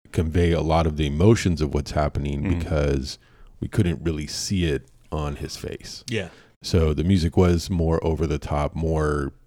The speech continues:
Speaker 1: front and center, so that we had a better feeling of what was going on. But the fact that we can see Obi-Wan and see what's on his face and see what's happening,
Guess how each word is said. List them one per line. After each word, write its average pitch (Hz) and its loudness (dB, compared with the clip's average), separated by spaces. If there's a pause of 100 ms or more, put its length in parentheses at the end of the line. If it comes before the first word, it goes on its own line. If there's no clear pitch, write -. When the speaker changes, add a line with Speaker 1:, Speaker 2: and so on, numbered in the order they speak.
(100)
Speaker 1:
front 82 -2
and 73 -4
center, 80 0
so 76 -2
that 71 -2 (500)
we 80 0
had 73 -2
a 76 0
better 73 0
feeling 73 -4
of 67 -4
what 67 -2
was - -8
going 71 -2
on. 67 -4
But - -4
the - -20
fact 90 2
that 90 2
we 82 2
can 67 -8
see 120 4
Obi-Wan 73 0
and 67 -10
see 101 -4
what's 78 -2
on 67 -4
his 67 -4
face - -6
and 76 -14
see 92 -2
what's 78 -2
happening, 67 -6